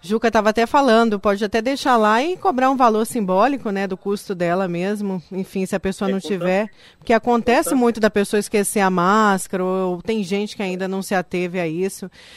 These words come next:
Speaker 1: É, vamos,
Speaker 2: Sim.
Speaker 1: eu, inclusive, o secretário tava falando ontem que, é, ele viu uma cena no transporte de uma pessoa que deu uma máscara, teve um outro aí que, que vendeu, enfim, vem acontecendo bastante isso. Vamos a mais uma participação aqui via WhatsApp do nosso ouvinte.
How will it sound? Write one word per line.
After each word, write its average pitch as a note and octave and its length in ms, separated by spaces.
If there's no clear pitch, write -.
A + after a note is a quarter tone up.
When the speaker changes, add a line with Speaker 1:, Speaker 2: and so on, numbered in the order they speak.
Speaker 1:
É, F#3+ 280
vamos, G3 320
Speaker 2:
Sim. F3+ 60
Speaker 1:
eu, F#3 200
inclusive, G3 440
o A3+ 60
secretário F#3 460
tava F3+ 120
falando F3+ 320
ontem F3 240
que, F3 360
é, E3+ 320
ele F3 180
viu F#3 160
uma G#3 180
cena F#3+ 380
no F#3+ 140
transporte F3+ 420
de G3+ 80
uma G3 80
pessoa G#3+ 240
que C#4 100
deu A3+ 260
uma A#3+ 140
máscara, F#3+ 540
teve F#3 240
um F3 60
outro F3 260
aí E3+ 220
que, F#3 240
que F3+ 180
vendeu, E3 720
enfim, D3+ 580
vem E3 160
acontecendo F3 560
bastante F3 680
isso. A2 240
Vamos C4+ 300
a F#3+ 400
mais F3+ 280
uma F3+ 120
participação E3 680
aqui E3+ 300
via F3+ 260
WhatsApp F#3 500
do F3 120
nosso E3+ 280
ouvinte. C3+ 540